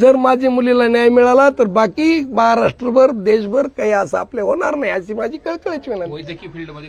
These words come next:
Speaker 2: काम करत होती ती, अ, आत्महत्या करू शकतात. आता वैद्यकीय क्षेत्रामध्ये काम करत असताना स्वतः थोडी स्ट्रॉंग असते.
Speaker 1: हो.
Speaker 2: आणि तुम्हाला या अगोदर तिने काय सांगितलं होतं का? विशेष, अ, हे सगळा प्रकार घडत असताना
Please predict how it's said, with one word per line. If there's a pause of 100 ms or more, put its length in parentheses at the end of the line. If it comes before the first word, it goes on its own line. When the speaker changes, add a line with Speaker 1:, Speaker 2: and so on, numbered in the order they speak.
Speaker 2:
काम
करत
होती (180)
ती,
अ,
आत्महत्या
करू
शकतात.
आता (220)
वैद्यकीय
क्षेत्रामध्ये
काम
करत
असताना
स्वतः
थोडी
स्ट्रॉंग
असते.
Speaker 1:
हो. (140)
Speaker 2:
आणि (140)
तुम्हाला
या
अगोदर
तिने
काय
सांगितलं
होतं
का? (200)
विशेष, (160)
अ,
हे
सगळा
प्रकार
घडत
असताना